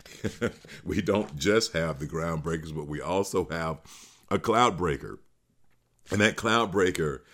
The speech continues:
again, is, are those moments that where the clouds have cleared and you're able to soar like you've never soared before. Moments in your life that shaped your leadership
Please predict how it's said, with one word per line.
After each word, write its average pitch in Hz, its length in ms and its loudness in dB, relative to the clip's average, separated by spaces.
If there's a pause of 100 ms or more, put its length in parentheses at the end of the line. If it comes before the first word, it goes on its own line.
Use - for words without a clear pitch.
(160)
again, 82 440 0
is, 78 140 -4
are 80 120 2
those 80 300 -2
moments 92 440 -2
that 71 240 -8
where 76 100 -4
the 67 120 -10
clouds 117 460 -6
have 73 180 -10
cleared - 720 -6 (640)
and 76 160 -6
you're 92 200 -4
able 120 240 -8
to 78 160 -8
soar - 880 2 (520)
like 95 280 -6
you've 76 200 -4
never 87 640 -6
soared - 540 -4
before. - 540 -10
Moments 156 640 -2
in 147 120 -6
your 131 140 -6
life 127 420 -8
that 82 200 -6
shaped - 680 -6
your 143 340 -4
leadership 147 880 -4